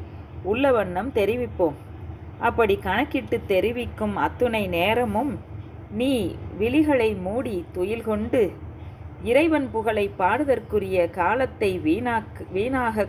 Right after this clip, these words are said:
கழிக்காமல், மேலுலகவாசிகளுக்கு ஒப்பற்ற அமிழ்தமாக இருப்பவனும், மறை ஆகமங்களின் சிறந்த பொருளாக இருப்பவனும், காண்பார்களுடைய வெளிகளுக்கு இனிய காட்சி நல்குபவனுமாகிய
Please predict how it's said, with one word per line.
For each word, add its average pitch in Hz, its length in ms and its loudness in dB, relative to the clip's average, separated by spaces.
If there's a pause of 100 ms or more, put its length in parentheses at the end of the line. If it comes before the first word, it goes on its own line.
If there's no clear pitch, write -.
கழிக்காமல், 175 760 2 (680)
மேலுலகவாசிகளுக்கு 220 1300 2
ஒப்பற்ற 208 760 2
அமிழ்தமாக 220 540 2
இருப்பவனும், 202 800 0 (500)
மறை 254 380 6
ஆகமங்களின் 240 840 2
சிறந்த 247 560 0
பொருளாக 214 600 4
இருப்பவனும், 214 720 0 (600)
காண்பார்களுடைய 220 1080 4
வெளிகளுக்கு 226 800 0
இனிய 254 340 0
காட்சி 214 480 0
நல்குபவனுமாகிய 196 1300 2